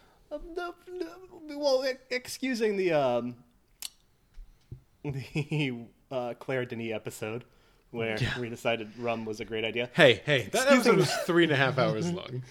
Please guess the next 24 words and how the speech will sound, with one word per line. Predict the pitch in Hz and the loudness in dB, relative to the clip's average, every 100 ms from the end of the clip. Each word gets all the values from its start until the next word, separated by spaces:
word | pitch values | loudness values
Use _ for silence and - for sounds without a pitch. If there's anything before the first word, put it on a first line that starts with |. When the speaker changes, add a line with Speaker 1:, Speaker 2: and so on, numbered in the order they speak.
| 143 127 | -14 -2
Speaker 1:
Excusing | 185 - 262 247 202 | -2 -2 -2 2 2
that, | 151 165 127 - - - - | 4 4 4 0 -20 -20 -12
you | 349 | -2
know, | 339 269 339 381 | 2 2 0 0
there's | 381 403 392 | 0 2 0
some | 349 294 | 2 2
episodes | 262 254 214 | 2 0 0
where | 220 | -2
we've | 202 | 0
been | 196 | 2
a | |
little | 190 185 | 4 4
lightheaded | 170 170 180 185 196 233 185 | 6 6 4 -2 -2 -6 -8
because | 156 170 156 | -6 -6 -4
of, | 160 147 | -4 -2
uh, | 147 143 117 120 | -2 -2 -4 -8
the | 131 139 | -6 -4
high | 147 143 147 | 0 0 0
A | 135 | -2
B | 135 135 | -2 -4
V | 135 | -4
beers, | 123 127 143 208 214 | -4 0 0 0 -2
and | 208 208 | -4 -6
today | - 147 226 262 262 | -4 2 4 2 0